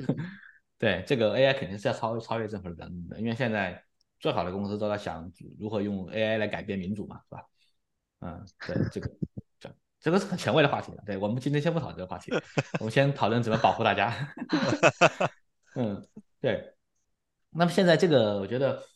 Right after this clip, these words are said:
Speaker 1: 嗯，几个方面，几个维度吧。刚刚说对A I诈骗，因为现在电话打过来很真的，因为都肯定是人在说话，然后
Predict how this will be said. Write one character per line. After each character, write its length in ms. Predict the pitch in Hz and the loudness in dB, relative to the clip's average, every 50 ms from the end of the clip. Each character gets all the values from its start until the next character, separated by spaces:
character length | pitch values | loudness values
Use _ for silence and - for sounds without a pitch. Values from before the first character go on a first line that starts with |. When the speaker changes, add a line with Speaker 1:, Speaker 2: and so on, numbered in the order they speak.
| _ _ _ _ _ _ - | _ _ _ _ _ _ -4
Speaker 1:
嗯， 840 | - 110 113 113 110 110 107 107 104 104 104 104 104 98 92 - - - _ - | -2 0 0 0 0 0 0 0 -2 -2 -2 -2 -2 -4 -4 -6 -10 -16 _ -4
几 100 | - 117 | -2 0
个 120 | 117 156 | 2 4
方 120 | 185 185 | 6 6
面， 80 | 196 185 | 6 6
几 80 | 131 110 | 4 4
个 80 | 127 | 4
维 140 | 143 110 101 | 4 2 2
度 100 | 104 113 | 2 0
吧。 140 | 104 95 - 113 | 2 2 0 0
刚 160 | - 127 123 | 0 0 0
刚 80 | 120 113 | 2 2
说 120 | 131 123 | 2 2
对 540 | 120 127 131 110 104 101 95 92 90 92 95 - | 2 2 2 2 4 2 2 0 -4 -6 -6 -2
A 80 | - 131 | 0 2
I 100 | 131 131 | 2 4
诈 160 | - 139 120 | 2 2 0
骗， 340 | - 143 113 92 85 - - - | 0 0 -2 -2 -4 -10 -12 -10
因 60 | - | -8
为 40 | 151 | -4
现 140 | 156 196 180 | 0 2 2
在 80 | 170 | 2
电 180 | 160 165 180 170 | 4 4 4 6
话 80 | 170 165 | 6 6
打 120 | 143 110 | 4 4
过 100 | 110 117 | 4 4
来 60 | 123 | 2
很 120 | 127 104 92 | 2 0 -2
真 200 | - 113 113 117 | -2 0 0 0
的， 160 | 107 90 90 | 0 -2 -4
因 80 | 98 | -6
为 260 | 98 98 98 95 92 - - _ _ | -8 -8 -8 -10 -12 -14 -18 _ _
都 140 | - - 147 | -2 -2 -2
肯 120 | 147 - | 0 0
定 80 | 101 113 | -2 -2
是 120 | 107 120 | -2 -2
人 140 | 107 92 92 | -2 -2 0
在 100 | 110 117 | 0 0
说 140 | 107 - 107 | 0 -2 -2
话， 240 | 92 117 107 92 82 | 0 2 2 2 0
然 140 | - - - | -2 -8 -8
后 380 | 98 98 92 92 82 - - | -8 -6 -6 -6 -8 -10 -14